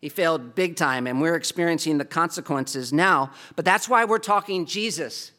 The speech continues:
here in Luke. That's part of what makes him exciting, because the story is not over. When God identifies Jesus as the Son of God here, and Luke makes the connection back to Adam,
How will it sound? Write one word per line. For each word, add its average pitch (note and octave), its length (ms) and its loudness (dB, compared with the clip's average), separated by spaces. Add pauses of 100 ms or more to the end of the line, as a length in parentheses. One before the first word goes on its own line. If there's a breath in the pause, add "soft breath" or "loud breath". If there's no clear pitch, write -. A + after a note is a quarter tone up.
(260)
here F3+ 260 0
in E3+ 220 2
Luke. F#3+ 300 2
That's D#3 200 -2
part G3 220 2
of F#3+ 60 -6
what F3+ 140 0
makes F3 320 -4
him E3+ 300 -4 (280 loud breath)
exciting, G3+ 580 0
because C#3 260 -6
the D3+ 80 -8
story G3+ 440 -2
is F3 140 -6
not F3 220 2
over. E3 340 0
When C#3+ 220 -6
God F#3 400 2 (240 loud breath)
identifies F#3 760 -2
Jesus D#3 720 -2 (180 soft breath)
as D3 180 0
the D#3+ 120 -4
Son G3 200 0
of F3 140 0
God G#3 300 4
here, A#2+ 400 -12 (360 soft breath)
and D#3 220 -2
Luke A3 240 -2
makes F#3+ 360 -2
the G3 120 -6
connection F#3 680 0
back F#3 320 4
to F3 80 -2
Adam, E3 580 4